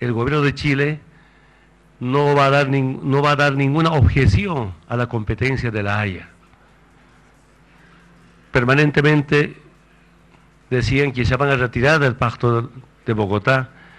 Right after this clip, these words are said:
y objetaron la competencia del Tribunal Internacional de Justicia. Eso es lo más importante, que respeta el derecho internacional el gobierno chileno.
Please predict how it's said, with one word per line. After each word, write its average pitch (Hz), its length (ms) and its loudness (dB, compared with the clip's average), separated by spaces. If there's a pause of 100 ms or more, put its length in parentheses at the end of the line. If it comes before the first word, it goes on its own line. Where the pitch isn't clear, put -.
(600)
y 135 80 4
objetaron 127 720 0
la 113 140 -4
competencia 120 720 0
del 113 180 0
Tribunal 120 300 0
Internacional 110 400 2
de 107 80 0
Justicia. 98 560 -4 (960)
Eso 135 160 2
es - 20 4
lo 160 60 6
más 156 120 4
importante, 135 640 2
que 117 120 0
respeta 147 480 0
el 123 80 0
derecho 117 320 0
internacional 110 720 0 (560)
el 113 120 0
gobierno 104 360 2
chileno. 95 420 -4